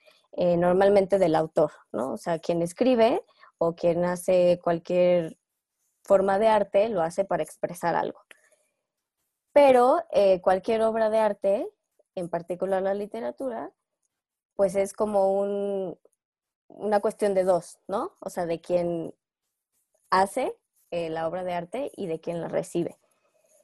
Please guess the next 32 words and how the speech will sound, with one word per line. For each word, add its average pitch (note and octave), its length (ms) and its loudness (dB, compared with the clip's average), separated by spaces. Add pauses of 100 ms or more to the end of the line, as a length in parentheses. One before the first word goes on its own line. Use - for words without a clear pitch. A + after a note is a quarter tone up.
(760)
Y A3 100 2
entonces A#3 640 4
ahí G3+ 180 6
me G#3 180 4
quedé F#3+ 240 6
pensando A#3 800 -2 (100)
que F#3 400 4
muchas F#3+ 360 -4
veces, G3 580 2
o F#3 60 -12
sea, F3 140 -6
la F3 140 -4
gente G3+ 300 -6
escribe G#3+ 480 0
o G#3+ 40 -4
puedes G3+ 280 2
escribir G3+ 420 -6
un G#3 100 -6
texto G#3 460 -2
y - 180 -8
tú G3+ 160 -4
puedes G3+ 200 2
tener F#3 260 -4
cierta F#3+ 300 0
intención F3+ 560 -2 (400)
o F3+ 120 2
quieres G3+ 280 2
comunicar F3+ 640 0
alguna F3+ 340 2
emoción F3+ 640 -2
en F3+ 140 -6
particular. G#3+ 600 0